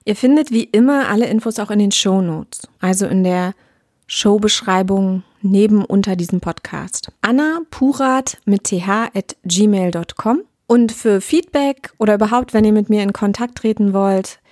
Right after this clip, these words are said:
kontakt at das gute leben podcast punkt de oder ich bin auch, äh, gern und, ähm, viel auf Instagram am Start unter at das gute leben punkt podcast.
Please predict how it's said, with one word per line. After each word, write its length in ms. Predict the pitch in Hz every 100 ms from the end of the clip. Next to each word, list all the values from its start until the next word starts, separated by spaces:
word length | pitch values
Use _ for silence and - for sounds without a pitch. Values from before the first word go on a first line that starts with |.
| _ -
kontakt 580 | 214 202 - 294 - -
at 260 | 226 - 262
das 240 | 196 -
gute 200 | 302 302
leben 400 | 240 226 214 214 196 -
podcast 540 | 269 - 233 220 -
punkt 320 | - 208 -
de 380 | 208 190 202 202 _ - - - -
oder 320 | 233 226 226
ich 120 | 214
bin 160 | 208 208
auch, 280 | 180 185 -
äh, 200 | 190 185
gern 260 | 180 208 214
und, 260 | 208 190
ähm, 380 | 208 190 185 185 - _ _
viel 240 | - 214
auf 140 | 262 -
Instagram 520 | 302 - 226 214 214
am 140 | 208
Start 440 | 196 214 196 202 -
unter 340 | 180 185 -
at 280 | 226 - -
das 200 | 220 -
gute 180 | 190 185
leben 320 | 165 170 170
punkt 400 | 175 190 - -
podcast. 800 | - - - 160 147 - -